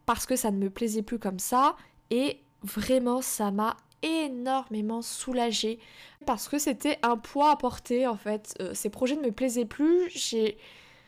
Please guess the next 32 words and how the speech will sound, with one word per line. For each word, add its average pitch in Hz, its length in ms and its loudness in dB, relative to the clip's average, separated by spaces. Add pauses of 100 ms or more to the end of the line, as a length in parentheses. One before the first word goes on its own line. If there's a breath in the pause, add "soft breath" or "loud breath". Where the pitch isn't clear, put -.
(200 loud breath)
quand 285 120 4
même 285 360 2
beaucoup 247 360 -2
de 294 120 -16
travail, 277 600 2
je, 190 760 -4
je 202 140 -12
passe 277 280 -2
beaucoup 226 280 -8
de 226 60 -12
temps 254 180 -4
sur 240 160 -4
mes 208 80 0
projets 247 580 -2
et 220 120 -2
être 247 120 0
sur 247 200 -8
des 196 420 -6 (400 loud breath)
projets 262 260 0
qui 247 140 -6
ne 220 80 0
me 214 60 2
plaisaient 226 340 0
plus, - 160 -12
c'est - 240 -4 (280)
plus - 160 -10
ce - 60 -12
que 247 120 -6
je 208 100 -8
veux 214 100 -2
faire 220 340 -4 (140)
et 208 220 -2